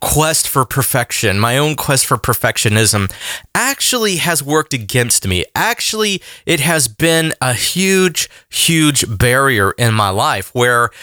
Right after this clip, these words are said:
um, my quest for perfection is actually focused or has actually held me back from achieving the things that I want to achieve in this life. And, uh, you only get one life. You only get one shot at this life,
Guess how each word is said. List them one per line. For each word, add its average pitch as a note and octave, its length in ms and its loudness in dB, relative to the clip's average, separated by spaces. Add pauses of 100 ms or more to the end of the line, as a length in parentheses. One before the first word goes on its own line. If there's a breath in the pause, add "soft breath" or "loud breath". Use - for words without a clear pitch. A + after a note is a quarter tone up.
(180 loud breath)
um, A#2 460 -2
my B2+ 180 0
quest E3+ 400 0
for D3 160 0
perfection B2+ 680 -2
is A#2 160 2
actually B2+ 440 -2
focused C#3 640 -2
or A2+ 160 2
has G#2 120 0
actually A#2 280 -2
held A#2+ 240 -2
me A#2 100 0
back G2+ 300 -2
from G2+ 160 -6
achieving G#2+ 420 -4
the F#2 80 -2
things F#2+ 300 0
that F#2 100 0
I F#2 120 0
want F2+ 180 0
to E2 80 0
achieve A#2+ 420 -2
in F2 80 2
this E2 180 0
life. E2 300 -2 (460 loud breath)
And, E3 280 0
uh, E3 140 4
you G3 140 0
only C#4+ 100 2
get G#3 160 -2
one C#3+ 220 0
life. A#2+ 280 0
You E3+ 120 0
only A#3 100 2
get - 140 0
one C#3+ 140 2
shot B2 200 0
at A2+ 80 -4
this A#2 160 -2
life, G#2+ 340 -2